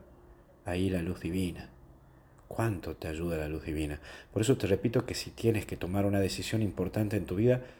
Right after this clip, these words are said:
no dejes de orar, no dejes de buscar la luz de Dios, para que el temor no te lleve a desprenderte de cosas que son esenciales para tu propia vida. Al temor se lo vence con valentía. La valentía se la logra con seguridad,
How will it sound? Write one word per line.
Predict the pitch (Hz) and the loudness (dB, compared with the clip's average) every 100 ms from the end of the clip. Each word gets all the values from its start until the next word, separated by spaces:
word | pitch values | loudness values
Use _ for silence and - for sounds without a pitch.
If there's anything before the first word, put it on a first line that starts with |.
| - - - | -20 -14 -4
no | 147 | -2
dejes | 123 - 117 | -2 -2 -4
de | 82 | -2
orar, | 76 76 - - - - - | -2 -2 -4 -18 -20 -20 -10
no | - | 0
dejes | 95 90 104 101 | 2 4 4 4
de | 92 | 2
buscar | 82 - 92 | -2 -2 0
la | 90 | 2
luz | 90 | 2
de | 90 | 2
Dios, | 87 104 90 - - - - - - | 4 4 4 -4 -16 -18 -20 -20 -6
para | 90 85 | -4 -2
que | - | -2
el | 80 | -2
temor | 90 107 120 | 0 0 0
no | 113 | 0
te | 113 | -2
lleve | 92 107 104 | 0 2 0
a | |
desprenderte | 80 80 - 85 90 107 98 - 82 - - - | -2 -6 -6 -4 2 2 2 -4 -12 -12 -18 -4
de | - | -4
cosas | - 101 98 | -4 -4 -4
que | - | -4
son | - 92 | -4 -2
esenciales | 90 87 78 - 117 104 | -4 -4 -4 2 4 4
para | 78 85 80 | 2 -4 -4
tu | - | -6
propia | - 82 - 76 | -6 -6 -2 -2
vida. | 147 73 - - - - - - - - | 0 -2 -8 -16 -16 -16 -18 -18 -14 -4
Al | 98 | 0
temor | 131 160 208 208 - | 4 6 6 4 -6
se | - 104 | -8 -4
lo | 98 | -2
vence | 101 104 - | -2 -2 -6
con | 95 | -6
valentía. | 80 78 80 78 151 139 - - - - - | -2 0 -2 -4 -6 -6 -10 -16 -20 -18 -8
La | |
valentía | 82 - 120 110 113 | -4 -2 4 6 6
se | - | 6
la | 80 | 2
logra | 82 87 104 | 2 2 0
con | - 78 76 | 0 -6 -6
seguridad, | - 76 80 87 127 104 | -6 -2 0 6 6 6